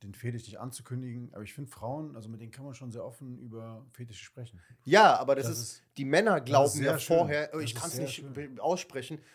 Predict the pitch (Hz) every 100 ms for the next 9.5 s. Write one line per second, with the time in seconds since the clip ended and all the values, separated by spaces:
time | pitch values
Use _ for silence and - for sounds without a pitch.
0 | - 139 131 196 294 214 190 190 170 -
1 | 330 320 - 190 190 190 _ - 277 339
2 | 233 202 190 202 190 311 226 160 117 _
3 | - 175 165 160 160 123 147 156 156 175
4 | - 139 120 107 123 165 151 - 131 123
5 | 135 - 139 139 139 127 123 123 123 110
6 | 120 - 135 127 123 - 123 123 123 113
7 | 110 113 117 - 131 127 117 107 - 165
8 | - 131 120 117 117 156 170 151 139 110
9 | 110 107 104 110